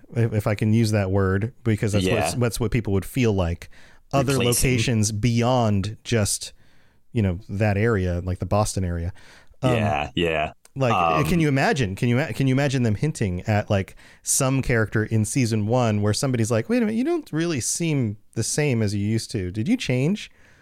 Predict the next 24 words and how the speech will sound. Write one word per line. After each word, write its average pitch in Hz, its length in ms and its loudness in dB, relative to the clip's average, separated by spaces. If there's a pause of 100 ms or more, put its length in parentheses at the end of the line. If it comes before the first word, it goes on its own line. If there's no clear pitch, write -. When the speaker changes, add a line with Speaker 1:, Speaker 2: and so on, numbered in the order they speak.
(200)
Speaker 2:
Right. 98 340 0
Speaker 1:
And, 165 140 4
like, 151 160 0
th-, 135 80 0
Speaker 2:
That, 131 260 2
Speaker 1:
those 180 200 2
Speaker 2:
that'd - 120 0
Speaker 1:
of 170 60 2
us 165 100 0
Speaker 2:
be 196 100 2
Speaker 1:
who 147 140 0
have 156 160 -2
played 165 220 2
four 185 300 4
are 143 60 2
going, 135 420 2 (640)
"W-, 165 320 0 (120)
are 139 160 2
they 151 200 2
a 156 60 4
synth? 185 640 0 (300)
Speaker 2:
Uh, - 60 2
Speaker 1:
What? 151 500 2 (160)
Speaker 2:
<laughs> 196 240 2